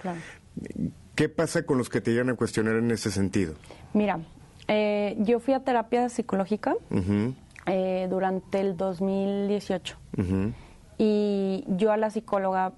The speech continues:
Speaker 1: este, pues, no le con-, más o menos le contaba estos temas, ¿no? Nada más le decía de que tengo desdoblamientos y tengo un amigo también que es psiquiatra.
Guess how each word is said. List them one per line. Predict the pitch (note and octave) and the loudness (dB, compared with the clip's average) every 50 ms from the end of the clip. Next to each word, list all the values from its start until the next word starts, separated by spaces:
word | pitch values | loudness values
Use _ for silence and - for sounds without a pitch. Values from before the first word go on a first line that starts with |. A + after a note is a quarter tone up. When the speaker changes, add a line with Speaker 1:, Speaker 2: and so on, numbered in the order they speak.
| - - - - - | -18 -20 -20 -6 0
Speaker 1:
este, | F#3 F3+ F3 E3 - - - F#3+ - - - | 0 0 0 0 -4 -6 -2 0 0 0 0
pues, | - - - F#3 F3+ F3 E3 - - | -4 -2 -2 0 0 0 -4 -8 -2
no | G3 G3 G3+ G#3 G#3 | 0 2 2 2 2
le | G#3 A3 G#3+ | 2 0 0
con-, | - - A3 G#3 - - | 0 0 -2 -2 0 2
más | G#3 A3 A3+ A#3 A#3 | 2 2 2 2 2
o | B3+ | 2
menos | A#3+ A#3 A#3 A#3 | 2 2 2 0
le | A3+ A3+ | 0 0
contaba | - G3+ F#3+ - G3 G3 | 0 -2 0 0 0 0
estos | F#3+ - - F3 - | 0 -2 -6 -8 -4
temas, | - E3+ E3+ - - | -4 -4 -2 -2 -2
¿no? | - - F#3+ G3 | -2 -2 0 0
Nada | G3 F#3+ F#3+ F#3+ | 0 2 2 2
más | F#3+ F#3+ F#3+ | 0 0 0
le | F#3+ F#3 | 0 0
decía | F3+ F3 F3 - F3+ F3 | -2 -2 -2 -2 -2 0
de | E3+ E3 | 0 -2
que | - F3 | -4 -4
tengo | E3 - F#3 F#3 F#3 | -2 0 -2 0 0
desdoblamientos | F3+ F3 E3+ F3 E3 F3 F3 F#3+ A3 A#3+ B3 B3 B3 A#3+ - A3 A3 A3 A3 - - - - - - - - - | 0 -2 -2 -2 -2 0 0 2 2 2 2 2 0 0 0 -2 -2 -2 -6 -10 -16 -18 -18 -16 -16 -14 -2 -2
y | A#3 | -2
tengo | A#3 - B3 B3+ C4 | 2 2 2 4 4
un | C4 B3+ | 4 2
amigo | A#3+ A#3 A3+ A#3 | 2 0 0 0
también | A3+ - G3 F#3+ F#3 F#3 | 0 0 0 0 0 -2
que | - | -4
es | F#3 | -4
psiquiatra. | - G3 - - F#3+ F#3 - - - - | -4 -4 -4 -2 -4 -4 -4 -6 -16 -18